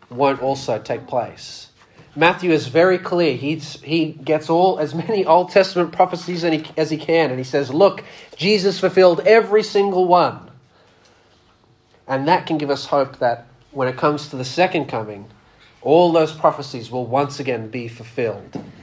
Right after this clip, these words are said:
like it was the first time. Kings also have laws. They have laws to govern their land. And Matthew does the same. Matthew loves talking about the law. And it's a good thing for us to,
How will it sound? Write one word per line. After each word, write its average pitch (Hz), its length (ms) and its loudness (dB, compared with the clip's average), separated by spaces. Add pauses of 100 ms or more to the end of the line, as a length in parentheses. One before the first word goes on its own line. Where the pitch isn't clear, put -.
(180)
like 120 220 0
it 113 80 -4
was 113 320 -2
the 113 100 -8
first 117 400 -4
time. 104 360 -14 (1200)
Kings 247 400 2
also 214 400 6
have 180 260 4
laws. 160 640 4
They 156 100 4
have 156 120 2
laws 202 500 4
to 180 80 -8
govern 170 320 0
their 160 140 0
land. 156 560 -2 (800)
And 147 160 -2
Matthew 196 320 0
does 190 220 2
the 170 60 -6
same. 143 440 0
Matthew 175 400 0
loves 165 580 2
talking 175 380 0
about 147 320 2
the 135 80 -6
law. 143 540 2 (1900)
And 185 140 2
it's 190 100 -6
a 190 60 4
good 202 340 2
thing 220 220 2
for 202 200 0
us 202 260 -2
to, 175 280 2